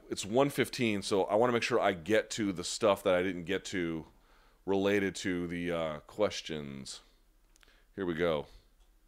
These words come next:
Should Yair and Zabit fight for number one contender, as we went to before? Yes. Will you watch Bigfoot Silva next fight on November twenty-eighth? I absolutely will not. Am I the only one who thinks Khabib will fight Conor?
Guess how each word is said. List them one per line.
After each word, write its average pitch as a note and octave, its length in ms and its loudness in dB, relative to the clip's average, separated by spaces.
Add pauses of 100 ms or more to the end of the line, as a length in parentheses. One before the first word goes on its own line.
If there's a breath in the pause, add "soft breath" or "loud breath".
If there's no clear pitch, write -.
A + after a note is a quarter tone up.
(2000 loud breath)
Should B2+ 240 0
Yair B2+ 300 10
and C#3+ 100 2
Zabit C3 260 4
fight B2 260 8
for A2+ 120 2
number A2 200 4
one G#2+ 120 4
contender, G2 460 -2
as D#2+ 100 -6
we F2 80 -4
went F#2+ 140 -4
to G2+ 80 -4
before? F2+ 360 0
Yes. E2 520 -2 (680 soft breath)
Will G#2+ 140 4
you B2+ 140 6
watch B2+ 320 10
Bigfoot A#2+ 320 2
Silva G#2+ 340 6
next G2 320 0
fight F#2+ 320 6
on F#2 280 0
November F2 280 0
twenty-eighth? E2+ 600 -2
I E2+ 100 -2
absolutely E2 400 -2
will D2+ 160 -6
not. C#2 260 -10 (1400 soft breath)
Am G#2 100 2
I B2+ 100 8
the C#3 120 4
only C3+ 200 6
one B2 160 6
who A2+ 60 2
thinks A2+ 300 2
Khabib G#2 380 2
will G2 160 2
fight F#2+ 380 4
Conor? F2+ 540 2